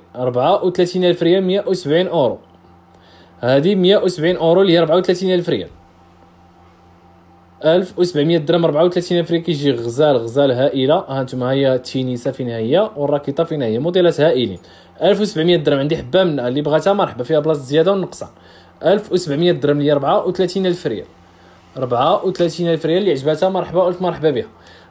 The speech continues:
غورميت اللي معلق قدامك فيها خريج الشاش. هذيك ماشي غورميت، هذيك السلسله ديال العنقه. غندوز ليها بلاتي شويه ان شاء الله. غير بارطاجيو معنا باش تدخلوا معنا للسحب ان شاء الله ديال اخر الشهر. مرحبا.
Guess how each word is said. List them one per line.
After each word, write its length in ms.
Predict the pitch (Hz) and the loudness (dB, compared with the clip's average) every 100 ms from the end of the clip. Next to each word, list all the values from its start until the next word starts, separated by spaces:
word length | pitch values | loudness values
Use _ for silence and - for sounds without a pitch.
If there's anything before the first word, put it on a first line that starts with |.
| - | -10
غورميت 380 | 131 139 151 156 | -6 -4 -4 -4
اللي 100 | 139 | -6
معلق 180 | 123 135 - | -6 -8 -12
قدامك 260 | 131 143 143 | -10 -8 -8
فيها 200 | - 139 | -8 -10
خريج 240 | - 135 | -8 -10
الشاش. 220 | - 120 | -10 -4
هذيك 260 | 143 175 208 | -2 -2 -4
ماشي 160 | 208 | -4
غورميت، 440 | 233 233 190 175 160 | 2 2 2 0 0
هذيك 180 | 156 160 | -2 -4
السلسله 320 | - 208 208 | -4 0 2
ديال 200 | 185 165 | 4 2
العنقه. 320 | 123 127 139 | 0 -2 -2
غندوز 300 | 165 190 170 | 0 -2 2
ليها 120 | 175 | 2
بلاتي 340 | 160 170 160 160 | 2 0 -4 -6
شويه 240 | 147 151 | -6 -4
ان 40 | |
شاء 200 | 147 - | -4 -6
الله. 160 | 113 90 - - - - | -8 -10 -14 -20 -20 -4
غير 160 | - 170 | 0 2
بارطاجيو 440 | 214 - 185 170 190 | 0 2 0 0 0
معنا 320 | 151 170 220 | 2 2 2
باش 180 | 180 - | 0 -4
تدخلوا 260 | - 180 | -4 0
معنا 220 | 175 165 | 2 2
للسحب 320 | 175 165 170 156 | 0 0 -2 -2
ان 80 | |
شاء 160 | 165 160 | -2 0
الله 140 | 165 | 2
ديال 180 | 147 156 | 2 2
اخر 220 | 151 147 | -2 -4
الشهر. 280 | 156 - 214 | -4 0 0
مرحبا. 300 | 208 160 - | 0 -4 -6